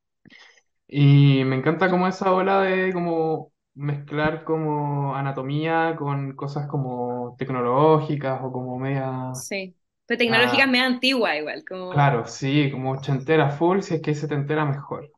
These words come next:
Speaker 2: Ajá.
Speaker 1: Y nada, pues empecé como a hacer,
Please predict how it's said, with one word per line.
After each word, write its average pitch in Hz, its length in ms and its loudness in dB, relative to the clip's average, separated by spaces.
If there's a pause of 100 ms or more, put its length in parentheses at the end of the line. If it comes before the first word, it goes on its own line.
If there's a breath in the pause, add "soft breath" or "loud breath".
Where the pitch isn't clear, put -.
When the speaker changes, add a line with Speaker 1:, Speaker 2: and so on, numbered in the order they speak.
(880)
Speaker 2:
Ajá. 135 340 0
Speaker 1:
Y 127 260 0
nada, 175 180 4
pues 190 120 4
empecé 180 340 0
como 185 320 0
a 160 420 4 (120)
hacer, 165 400 -2